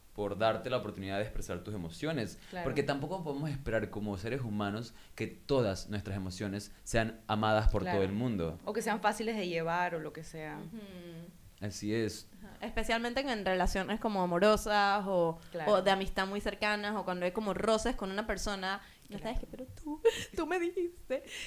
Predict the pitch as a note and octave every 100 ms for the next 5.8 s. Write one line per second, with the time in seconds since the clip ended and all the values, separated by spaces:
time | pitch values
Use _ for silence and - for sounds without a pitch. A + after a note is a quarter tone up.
0 | - A3 B3 C#4 B3+ F#4+ B3+ B3 B3+ C4
1 | B3+ A#3 A3 A3 A3 G#3 - - - C#4
2 | D4 D#4+ B3 A#3 C4 C4 E4+ C#4 A3+ -
3 | C#4 B3 G#3+ G3+ F#3+ E3+ E3+ E3 E3 F3+
4 | E3+ F3 F#3 E3+ G3 E3+ D#3+ D#3+ D3+ D#3+
5 | - F3 E3+ C#3+ D3 - C#3+ G2+